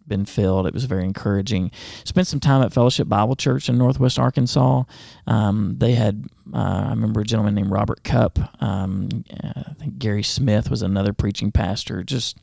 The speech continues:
um, men, again, that did a wonderful job communicating God's word. Um, Steve Shadrach was the president of Student Mobilization at the time. He now works for, like, the, um, U S Global Center for Missions, I think. Um, he influenced me very, very heavily.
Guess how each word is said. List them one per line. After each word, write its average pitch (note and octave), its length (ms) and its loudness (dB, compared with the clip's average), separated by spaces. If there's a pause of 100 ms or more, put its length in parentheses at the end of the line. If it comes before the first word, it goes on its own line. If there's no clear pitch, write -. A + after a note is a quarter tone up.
(440)
um, G2+ 480 2
men, B2 380 4
again, G#2+ 340 2
that F#2 100 -2
did A2 160 2
a G#2 60 0
wonderful A2+ 400 2
job F#2+ 320 0
communicating F#2+ 560 -2
God's F#2 320 -2
word. F#2+ 460 0 (420)
Um, G2 420 2
Steve B2+ 340 0
Shadrach G#2+ 680 2
was G#2 240 0
the G#2+ 100 -6
president G#2 520 0
of G2 80 -2
Student G2+ 260 -2
Mobilization G2+ 560 0
at G#2 60 -4
the - 80 -10
time. F#2+ 340 -2
He B2 140 2
now G#2+ 180 4
works G2 320 0
for, - 240 -2
like, F#2 240 -4
the, F#2 380 -2
um, F#2+ 440 -2 (220)
U A2 120 6
S A2+ 100 0
Global G2 320 -2
Center G2+ 300 0
for - 160 -2
Missions, F#2+ 500 2
I G2+ 100 -4
think. F#2+ 380 -4 (380)
Um, A2 260 4
he A#2+ 240 8
influenced G2+ 480 2
me G2+ 240 2
very, G#2+ 240 2
very G2+ 220 2
heavily. G2+ 560 0